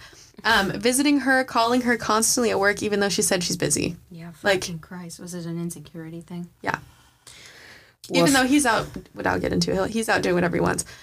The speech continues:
Speaker 1: Um, he isolated her by packing all of her bags to go to Vegas to get eloped, even though it's the exact opposite of what she wanted. Like, she was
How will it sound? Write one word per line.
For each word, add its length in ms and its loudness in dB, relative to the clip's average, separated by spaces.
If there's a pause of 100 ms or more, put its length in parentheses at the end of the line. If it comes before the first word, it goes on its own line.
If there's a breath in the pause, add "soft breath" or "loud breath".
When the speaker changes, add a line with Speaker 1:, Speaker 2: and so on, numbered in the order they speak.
(340 loud breath)
Speaker 1:
Um, 260 4
he 200 0
isolated 520 2
her 160 2
by 160 2
packing 420 0
all 180 2
of 100 -2
her 120 0
bags 420 2
to 80 -2
go 100 2
to 100 2
Vegas 420 2
to 100 0
get 140 0
eloped, 420 2
even 240 0
though 80 2
it's 160 0
the 60 0
exact 420 0
opposite 380 2
of 80 0
what 140 0
she 120 -2
wanted. 260 0
Like, 120 0
she 100 -2
was 80 -6